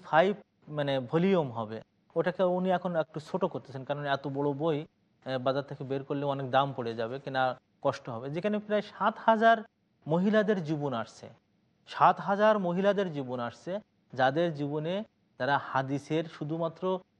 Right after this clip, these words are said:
জাননেওয়ালা ছিল না, যারা হাদিসের টিচার ছিলেন। তার এই বই প্রকাশ হওয়ার, মানে, বইয়ের উপরে উনি যখন আলোচনা করা শুরু করলেন, তখন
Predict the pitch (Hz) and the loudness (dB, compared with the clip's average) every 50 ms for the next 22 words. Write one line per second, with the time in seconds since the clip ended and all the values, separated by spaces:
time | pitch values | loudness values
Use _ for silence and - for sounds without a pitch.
0 | _ _ - 123 - 131 131 147 156 156 175 175 175 175 175 165 156 - 131 131 | _ _ -12 -2 2 2 2 4 4 4 4 6 6 6 6 4 4 0 -4 -8
1 | 135 143 156 156 147 147 160 131 135 131 123 - - 107 - - 185 151 - 123 | -6 -6 -6 -6 -4 -4 -4 -4 -4 -6 -8 -10 -14 -14 -6 -6 -4 -2 -2 -4
2 | - - - 107 107 107 120 - _ _ _ _ _ _ _ _ _ _ _ _ | -6 -8 -14 -18 -18 -18 -20 -20 _ _ _ _ _ _ _ _ _ _ _ _
3 | _ _ _ - 143 175 208 220 233 180 180 196 226 226 - - 175 170 208 196 | _ _ _ 4 6 8 8 6 6 4 4 2 2 2 0 -6 -2 0 0 0
4 | - - - 202 208 196 196 175 165 170 175 165 156 151 143 139 143 135 131 135 | 0 0 2 2 2 2 2 -2 -2 0 0 0 0 -2 -2 -6 -8 -8 -2 0
5 | 156 160 165 156 151 175 170 175 170 170 165 175 160 175 165 147 - _ _ _ | 0 0 0 -2 -2 -2 -2 -2 -2 -2 -2 -2 -4 -4 -6 -8 -12 _ _ _
6 | _ _ _ _ _ - 135 139 135 - - 139 139 139 - 147 143 139 - - | _ _ _ _ _ -6 -6 -6 -4 -4 -6 -6 -6 -6 -2 -2 -2 -2 -2 -4
7 | 135 139 139 147 147 151 151 156 151 165 165 160 151 | -8 -6 -6 -6 -6 -6 -6 -6 -8 -8 -8 -10 -12